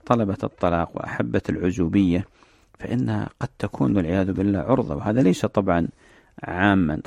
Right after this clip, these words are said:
قد تكون عرضة للشر، تكون عرضة لشياطين الإنس والجن. وأما إذا كان ثم سبب، يعني كان الزوج ظالما متعسفا،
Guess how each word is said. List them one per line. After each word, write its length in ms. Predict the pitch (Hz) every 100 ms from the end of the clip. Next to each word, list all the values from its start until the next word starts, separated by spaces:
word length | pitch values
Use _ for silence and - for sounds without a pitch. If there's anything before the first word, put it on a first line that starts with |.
| -
قد 80 | -
تكون 440 | - 95 104 101
عرضة 240 | 127 117 87
للشر، 440 | 95 - 160 - - _ _ _ - -
تكون 300 | - - 87
عرضة 320 | 113 120 82
لشياطين 600 | 76 - 87 87 - 90
الإنس 320 | 85 107 -
والجن. 380 | 101 92 95 127 - _ _ _ - - - _ -
وأما 600 | 107 92 - - 180 175
إذا 220 | 151 131
كان 300 | - 127 113
ثم 320 | 98 107 92
سبب، 400 | 85 - 95 78 - - -
يعني 220 | - 98
كان 220 | - 95
الزوج 400 | 92 95 95 82
ظالما 560 | 95 98 92 87 87 - - _ _ - _ -
متعسفا، 840 | - 87 92 - - 87 87